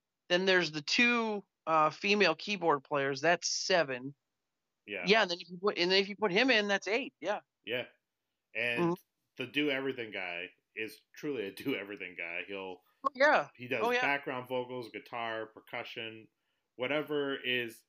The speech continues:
Speaker 2: whatever somebody else is not playing, he'll <laughs> play it.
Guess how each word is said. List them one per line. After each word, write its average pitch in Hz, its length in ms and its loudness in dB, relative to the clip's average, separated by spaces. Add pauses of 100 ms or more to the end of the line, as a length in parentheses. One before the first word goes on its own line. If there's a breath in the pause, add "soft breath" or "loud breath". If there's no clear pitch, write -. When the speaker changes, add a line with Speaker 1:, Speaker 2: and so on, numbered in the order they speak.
Speaker 2:
whatever 180 400 -2
somebody 151 340 -8
else 123 240 -6
is 101 120 -14
not 110 260 -10
playing, 120 420 -12 (220)
he'll 139 220 -6
<laughs> - 180 -20
play 123 200 -6
it. - 640 -8